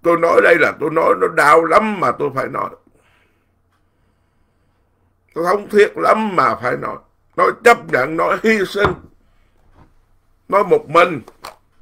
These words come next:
Nói mà chấp nhận phải chịu sự cô độc. Tôi chưa chắc gì Phật tử trong này nghe những điều tôi nói về mà chấp nhận bằng lòng hết đâu. Phải đi cúng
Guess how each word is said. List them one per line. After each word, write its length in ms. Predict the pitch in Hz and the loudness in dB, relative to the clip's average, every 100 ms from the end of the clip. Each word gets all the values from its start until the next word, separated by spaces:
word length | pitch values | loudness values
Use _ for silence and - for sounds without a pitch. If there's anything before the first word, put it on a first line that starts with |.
| - - - - _ _ _ _ _ _ _ _ _ - 175 | 0 0 0 -12 _ _ _ _ _ _ _ _ _ -6 2
Nói 180 | 202 202 | 4 4
mà 120 | 139 | 0
chấp 300 | 202 196 147 | 2 2 0
nhận 140 | 143 | -4
phải 100 | 170 - | -4 -4
chịu 140 | 147 139 | -6 -4
sự 160 | 131 - | -6 -4
cô 220 | 190 185 | 2 4
độc. 280 | 160 135 135 - - - - - - - - _ _ - - _ - _ _ _ _ - _ _ - _ | 6 4 2 -4 -20 -20 -20 -20 -20 -20 -20 _ _ -20 -20 _ -20 _ _ _ _ -20 _ _ -20 _
Tôi 120 | 180 180 | -6 0
chưa 180 | 196 185 | 2 2
chắc 220 | 196 170 | 0 0
gì 60 | 160 | 0
Phật 120 | 147 143 | 0 0
tử 200 | 139 165 185 | 0 0 0
trong 180 | 175 160 | -2 0
này 160 | 139 | -2
nghe 260 | 143 165 165 | 0 0 0
những 120 | 170 | 0
điều 160 | 160 135 | -2 -2
tôi 100 | 120 | -2
nói 240 | 160 180 190 | 0 0 0
về 140 | 143 | -2
mà 120 | 123 - | -2 -2
chấp 200 | 170 156 | -4 -4
nhận 200 | 120 143 | -8 -6
bằng 160 | 127 120 | -4 -4
lòng 200 | 117 143 | -2 -2
hết 200 | 175 165 | -2 0
đâu. 440 | 165 170 151 107 - - - - - _ - _ _ _ _ _ | 2 4 2 0 -8 -8 -20 -20 -20 _ -20 _ _ _ _ _
Phải 180 | 120 151 | -8 -4
đi 100 | 165 | -4
cúng 200 | - | -4